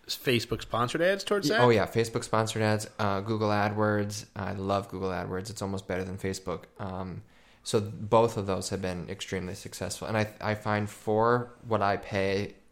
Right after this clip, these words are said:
Speaker 2: in, the results are outstanding.
Speaker 1: Hmm.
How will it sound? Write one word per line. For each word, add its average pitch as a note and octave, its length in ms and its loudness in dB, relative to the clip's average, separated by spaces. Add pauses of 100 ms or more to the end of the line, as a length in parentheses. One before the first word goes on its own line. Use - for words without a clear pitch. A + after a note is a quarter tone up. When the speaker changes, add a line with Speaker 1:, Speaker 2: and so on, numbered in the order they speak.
(140)
Speaker 2:
in, D3 400 -2 (540)
the A#2 140 4
results G2+ 540 2
are F#2+ 220 0
outstanding. - 580 -8 (360)
Speaker 1:
Hmm. B2 300 -2